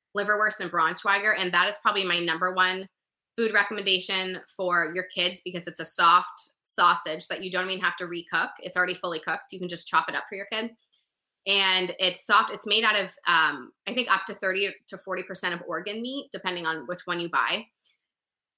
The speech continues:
So if you don't like preparing organ meat or you get lazy about it or you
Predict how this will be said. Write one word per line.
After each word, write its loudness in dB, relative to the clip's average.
So 4
if -6
you 0
don't 2
like -2
preparing 0
organ -2
meat -2
or 0
you 0
get -4
lazy -2
about 4
it 2
or -2
you -4